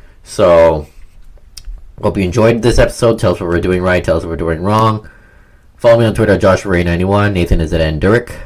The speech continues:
Podcast is at Terminal City F C. We're also on Facebook and Instagram, so check us out there. And some, the World Cup final is on Sunday.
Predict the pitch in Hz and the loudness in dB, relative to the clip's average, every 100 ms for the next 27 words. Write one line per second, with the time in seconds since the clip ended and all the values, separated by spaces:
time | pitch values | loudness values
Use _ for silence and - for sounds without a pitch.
0 | - - 90 90 92 - 87 76 98 82 | -20 -6 -4 -2 -2 -2 0 -4 -4 -4
1 | 78 78 82 73 - 120 104 92 85 82 | -6 -4 -4 -4 -2 -2 2 0 0 -4
2 | 80 80 - 82 95 92 98 98 - 71 | -4 -6 -4 -4 -4 -2 0 0 -2 -4
3 | - - 69 - 101 107 107 - _ _ | -6 -4 -6 0 0 2 0 -4 _ _
4 | _ _ _ _ _ _ _ 117 117 110 | _ _ _ _ _ _ _ -6 -2 -2
5 | 113 107 95 _ _ _ _ _ _ - | -4 -6 -12 _ _ _ _ _ _ -12
6 | - 117 98 101 92 - 101 107 131 131 | -2 0 0 0 0 0 2 4 4 2
7 | - 120 123 120 117 117 113 - - - | 2 2 4 4 6 4 2 -8 -14 -4
8 | 98 87 87 - 123 123 131 127 127 123 | 0 0 0 0 0 2 4 4 0 -4